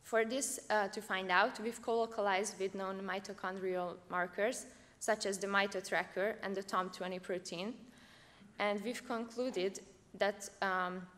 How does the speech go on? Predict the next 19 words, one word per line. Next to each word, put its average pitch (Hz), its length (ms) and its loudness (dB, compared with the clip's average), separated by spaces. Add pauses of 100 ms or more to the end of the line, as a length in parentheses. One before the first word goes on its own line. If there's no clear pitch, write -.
(540)
the 202 100 0
macrodomain 202 840 2
did 214 180 2
in 208 120 2
fact 214 240 2
label 190 380 0
the 196 80 0
mitochondria, 190 920 2 (520)
and 190 160 4
that, 208 340 4 (140)
uh, 180 320 2 (320)
mitochondrial 214 720 2
proteins 202 460 -4
are 196 160 6
the 202 100 0
major 196 400 0
source 175 500 -2 (380)
of 175 160 4
cytoplasmic 185 760 -2